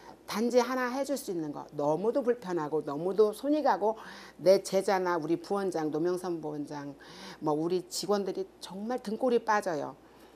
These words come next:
그렇게 해야 하는 게 뭐냐면요, 그분들에게 "그냥 세 명만 입혀주세요." 이래요. 이십 명 중에서, 이십오 명 중에서. 근데 세 명이 입는 거는 아닌 것 같아요. 줄 거면 다 주는,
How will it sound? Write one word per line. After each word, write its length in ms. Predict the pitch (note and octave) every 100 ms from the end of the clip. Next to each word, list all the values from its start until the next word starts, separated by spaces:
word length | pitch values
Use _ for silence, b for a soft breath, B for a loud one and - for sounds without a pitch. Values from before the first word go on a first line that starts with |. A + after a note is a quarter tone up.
| B B
그렇게 420 | - A#3+ C4 B3+
해야 220 | B3+ D#4
하는 180 | D4 C4+
게 120 | A3
뭐냐면요, 720 | E3 C#3+ D#3 D3 D3 F#3 G#3+ D3+ - - B B B B B
그분들에게 800 | - G#3 C4+ C4 A#3+ A3+ A3 - - - - - -
"그냥 260 | A3+ C4
세 180 | C4 F4+
명만 360 | G#4+ A4 G#4+ E4+
입혀주세요." 600 | A3+ A3+ F#3+ F3 F3+ E3
이래요. 300 | C#3+ D3+ D3
이십 280 | E3 E3+ G3
명 160 | E3+
중에서, 500 | C#3+ C3+ C3+ - C3
이십오 340 | B2 D#3+ E3 C#3+
명 200 | D#3 D#3
중에서. 440 | C#3 C#3 - E3 B B B
근데 160 | - G#3+ B B
세 260 | - E4
명이 300 | A4 A#4 G#4
입는 260 | D#4+ A#3+ G#3+
거는 320 | F#3+ F3 E3 B B B B
아닌 300 | - C3+ D#3+
것 140 | F3 F3
같아요. 500 | D#3 - C#3 C3+ B2+ - B B -
줄 180 | G3
거면 360 | G3 G#3+ G3+ F#3+
다 360 | - D3 D3 - - - - - - - - - - -
주는, 840 | - - E3+ D#3+ D3 C#3+ C#3 C#3+